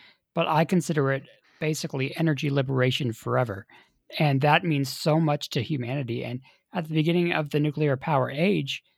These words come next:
that's what a lot of these technologists were thinking. They're just like, "Man, we can have power for all the poor people without polluting." And then it got turned sour through, you know,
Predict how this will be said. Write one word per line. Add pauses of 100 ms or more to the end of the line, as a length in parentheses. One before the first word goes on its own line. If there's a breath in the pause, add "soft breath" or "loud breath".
(180)
that's
what
a
lot
of
these
technologists
were
thinking.
They're
just
like, (540)
"Man,
we
can (220)
have
power
for
all
the
poor
people (300)
without
polluting."
And (480)
then (440)
it
got (240)
turned
sour
through, (420)
you
know,